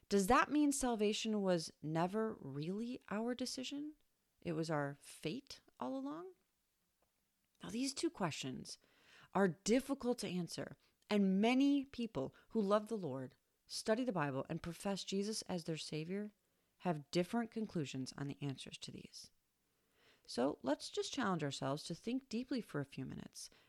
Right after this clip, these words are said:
and I promise just a few minutes, and walk through this doctrine together. I'm gonna go over three different ways the doctrine of election can be interpreted.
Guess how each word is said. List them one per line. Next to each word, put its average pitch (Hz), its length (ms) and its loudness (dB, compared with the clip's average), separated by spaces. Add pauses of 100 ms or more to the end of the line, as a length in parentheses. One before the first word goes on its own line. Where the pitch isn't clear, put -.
(120)
and 160 80 -2
I 170 60 4
promise 185 720 0 (100)
just 214 500 2
a 302 60 -2
few 285 240 -2
minutes, 143 480 -4 (460)
and 151 120 -4
walk 220 280 0
through 202 180 -2
this 151 160 -4
doctrine 131 440 -8
together. - 500 -12 (720)
I'm 233 100 2
gonna 427 140 2
go 277 120 8
over 160 220 4
three 226 380 -2
different 294 260 -2
ways 151 220 0
the 156 120 -2
doctrine 185 500 0
of 233 80 0
election 160 400 -2
can 151 180 -4
be 143 280 -4
interpreted. 151 680 -10